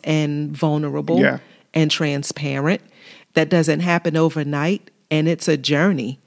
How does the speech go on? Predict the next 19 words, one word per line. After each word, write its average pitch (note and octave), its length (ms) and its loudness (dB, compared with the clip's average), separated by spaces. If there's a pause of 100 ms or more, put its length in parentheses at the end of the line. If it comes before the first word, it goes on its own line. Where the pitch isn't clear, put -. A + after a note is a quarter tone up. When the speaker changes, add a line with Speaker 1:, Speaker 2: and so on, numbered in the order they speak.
(220)
Speaker 1:
People G#3+ 360 2
are D#3+ 120 2
expecting, F3 720 -2
because D#3 500 -2
social E3 380 0
media E3 400 0
has D#3 220 -2
put - 200 -2
these D3 240 -2
images D#3+ 460 0
in D#3 140 0
our D3+ 160 -2
face D#3 420 0 (220)
of D3+ 120 0
what D#3 320 0
relationship D#3+ 640 0
goals D3 360 -2
look F#3+ 280 0
like, D3 320 -6